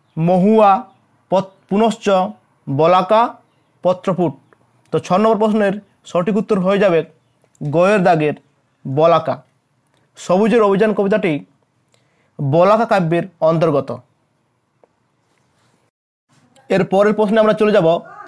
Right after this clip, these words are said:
সাত নম্বর প্রশ্ন, কবি সাম্যবাদী কবিতায় জয়গান গেয়েছেন। অপশন দেখো, ক কৃষকের, খ পৃথিবীর, গ মানুষের, ঘ ঈশ্বরের। তো সাত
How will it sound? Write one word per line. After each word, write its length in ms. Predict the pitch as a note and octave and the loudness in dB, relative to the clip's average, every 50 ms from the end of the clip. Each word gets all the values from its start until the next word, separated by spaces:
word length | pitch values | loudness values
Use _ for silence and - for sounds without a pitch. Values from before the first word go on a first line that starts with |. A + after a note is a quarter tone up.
| - - - | -20 -10 -4
সাত 200 | - F3 F#3 - A3 | 0 0 0 0 0
নম্বর 180 | G#3+ G#3+ G#3+ G3 F#3+ | -2 0 0 0 0
প্রশ্ন, 220 | G#3 G3 G#3 F#3 D#3+ D#3+ E3+ F#3 - _ _ _ _ _ _ _ _ _ _ _ _ _ _ - - - - - | -2 -4 -2 -2 -2 -2 -2 -4 -10 _ _ _ _ _ _ _ _ _ _ _ _ _ _ -20 -20 -16 -6 -2
কবি 180 | F#3+ G3 G#3+ A#3 A#3 - - | 0 0 0 0 -2 -4 -4
সাম্যবাদী 480 | - F3+ G3 A3 G#3+ A3+ A3+ G3 A#3 - G#3+ | -2 -2 0 2 2 2 2 0 0 0 0
কবিতায় 380 | G#3+ G#3+ A#3 - G3 E3+ E3+ - - _ _ _ - F3 D3 A#2+ | 0 0 0 0 0 0 0 -2 -8 _ _ _ -6 -6 -4 0
জয়গান 320 | D3 F3 F#3+ G#3 A3+ G#3+ G#3+ F#3 | 0 0 2 2 2 2 2 2
গেয়েছেন। 340 | G3+ G#3 G3+ G3+ - D#3 D3+ D#3 D3+ _ _ _ _ _ _ _ _ _ _ - - | 0 0 0 -2 -2 -4 -4 -6 -8 _ _ _ _ _ _ _ _ _ _ -4 -4
অপশন 260 | E3+ D#3+ - A3 A3 G#3 | -2 -2 0 -2 0 0
দেখো, 180 | G3 - D#3+ D#3 D#3 D#3 _ _ - - | 0 0 0 -2 -2 -4 _ _ -4 0
ক 20 | G3 F#3+ F3+ E3+ E3 - | 2 2 2 0 -2 -4
কৃষকের, 480 | F3 G3 F3 F#3 A3+ G#3+ A3+ A3 A3 A3 - _ _ _ _ _ - - | -4 -4 -2 -2 -2 0 0 0 0 0 -4 _ _ _ _ _ -6 -2
খ 20 | F#3 F3 E3+ D#3+ D#3+ - | 0 0 0 0 -2 -4
পৃথিবীর, 480 | F3 F#3+ - - A3+ G3 A3+ A#3 A3+ A#3 B3 - _ _ _ _ - | -4 -4 -2 -2 0 0 0 0 0 -2 -6 -12 _ _ _ _ -6
গ 100 | C#3+ D#3 F3 E3+ E3 E3 | -2 0 2 2 4 4
মানুষের, 420 | E3 F3 G3+ F#3+ G3 - A3 A3 A3 B3+ - _ _ _ _ - | 2 2 2 0 0 0 0 0 0 -2 -8 _ _ _ _ -8
ঘ 100 | C#3 C#3+ D#3+ E3+ - F#3 F#3+ | -4 -2 -2 -2 -2 -2 -4
ঈশ্বরের। 360 | - - G3+ F#3 E3 C#3+ C3+ - _ _ _ _ _ _ _ - | -4 -4 -2 -2 -2 -2 -4 -6 _ _ _ _ _ _ _ -8
তো 40 | D#3 D3+ - | -8 -4 -2
সাত 160 | F3+ F3 | -2 -4